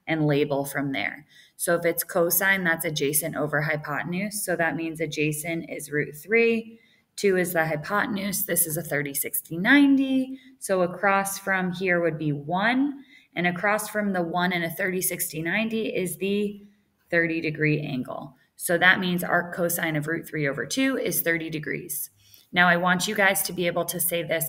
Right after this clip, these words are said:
both as a degree and as radians. So it's thirty degrees, but that's the same thing as pi over six radians. So there's the first one.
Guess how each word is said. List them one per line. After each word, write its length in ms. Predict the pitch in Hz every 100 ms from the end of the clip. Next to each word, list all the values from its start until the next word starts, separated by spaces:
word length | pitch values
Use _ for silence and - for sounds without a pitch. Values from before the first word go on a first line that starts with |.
| -
both 260 | 180 185 -
as 340 | - 165 160 156
a 420 | - 160 156 151 151 - - _
degree 520 | 202 208 269 277 247
and 300 | - 185 180
as 280 | 175 160 156
radians. 500 | 165 156 175 196 226
So 360 | 226 - 165 160
it's 240 | - -
thirty 360 | - 175 170 175
degrees, 400 | 165 180 196 -
but 160 | 175
that's 240 | 170 165 -
the 60 |
same 340 | 160 170 165 156
thing 260 | 160 156
as 280 | - 143 147 -
pi 420 | - 151 156 165 -
over 600 | 156 147 151 139 147 - _ _
six 760 | - - 208 220 214 - - - _ -
radians. 760 | 127 - - - 147 - - - _ _ _ _ _ _ _ _ _ _ _ _ _ _ _
So 180 | - 139
there's 260 | 135 143 -
the 80 |
first 420 | - - - - -
one. 240 | - -